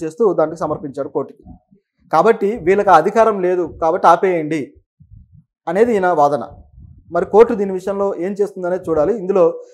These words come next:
కేవలం, ఆ, ఆ ఎస్పీలే కాకుండా మరి కొంతమంది పేర్లు కూడా చేర్చాడు. టీటీడీ ఈఓ ఆయన పేరు చేర్చారు, అలాగే రాష్ట్ర ప్రధాన కార్యదర్శి పేరు చేర్చారు, అలాగే సాధారణ పరిపాలనా శాఖ ముఖ్య కార్యదర్శిని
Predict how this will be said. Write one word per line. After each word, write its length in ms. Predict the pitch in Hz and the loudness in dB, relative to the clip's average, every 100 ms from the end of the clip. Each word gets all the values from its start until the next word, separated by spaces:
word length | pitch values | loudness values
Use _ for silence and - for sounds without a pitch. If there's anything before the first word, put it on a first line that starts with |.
| _ - | _ 2
కేవలం, 340 | 180 220 165 - - | 4 6 2 -4 -8
ఆ, 40 | 139 123 | -4 -2
ఆ 40 | 135 | -2
ఎస్పీలే 420 | 143 143 214 214 | -4 -4 0 4
కాకుండా 580 | 190 180 175 190 170 165 - - | 4 2 0 2 4 2 -6 -6
మరి 120 | 170 | -2
కొంతమంది 320 | 180 180 180 | -2 -2 -4
పేర్లు 180 | 185 180 | -4 -2
కూడా 160 | 175 180 156 | 2 0 0
చేర్చాడు. 320 | - 120 101 _ _ _ _ | -6 -10 -12 _ _ _ _
టీటీడీ 380 | 226 233 240 233 | -4 -2 -2 -2
ఈఓ 340 | 208 202 180 - - _ - | -2 -2 -2 -4 -8 _ -8
ఆయన 160 | 160 175 | -6 -2
పేరు 180 | 185 180 | -2 -2
చేర్చారు, 380 | 185 - 175 | -4 -2 0
అలాగే 500 | 156 165 165 156 156 - - | 2 2 2 0 -2 -8 -8
రాష్ట్ర 320 | 139 180 214 214 | 0 0 2 0
ప్రధాన 300 | 180 185 190 | 2 2 2
కార్యదర్శి 460 | 175 180 180 180 180 | 2 2 0 -4 -4
పేరు 160 | 170 165 | -4 -4
చేర్చారు, 320 | 160 160 151 | -4 -4 -4
అలాగే 540 | 156 156 160 147 160 - - | 0 0 0 -2 -4 -10 -4
సాధారణ 400 | 160 180 214 214 | 0 2 0 0
పరిపాలనా 480 | 202 175 202 202 190 | -2 0 0 0 -2
శాఖ 260 | 190 180 | -2 -4
ముఖ్య 240 | 175 160 190 | -6 -6 -2
కార్యదర్శిని 520 | 170 170 175 - | 0 0 -2 -6